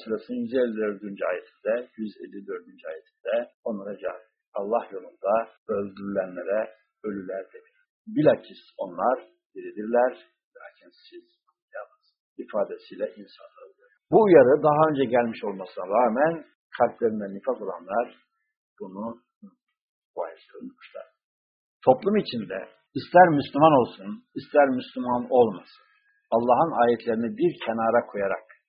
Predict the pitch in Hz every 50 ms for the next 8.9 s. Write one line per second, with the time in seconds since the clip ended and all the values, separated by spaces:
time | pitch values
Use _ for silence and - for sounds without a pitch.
0 | - - - - 117 113 110 107 107 117 147 143 113 113 110 107 104 104 98 -
1 | - - 101 98 95 92 90 85 - - _ _ - - 117 117 110 110 110 107
2 | - 113 110 107 98 85 - _ _ _ _ _ _ _ _ 104 107 113 113 113
3 | 110 110 104 - - 170 185 156 123 - - - 104 92 85 85 87 90 85 -
4 | _ _ _ _ _ _ _ - 175 196 175 135 123 110 - - _ - - -
5 | - - - _ _ _ _ _ _ _ - 98 - _ - 104 101 95 101 92
6 | - 101 107 95 - 101 95 92 92 - - _ _ _ _ _ _ _ _ _
7 | _ _ _ _ _ _ _ _ _ _ - 113 107 107 107 104 104 101 101 -
8 | - - 104 - - - 131 147 160 156 123 101 - - - _ _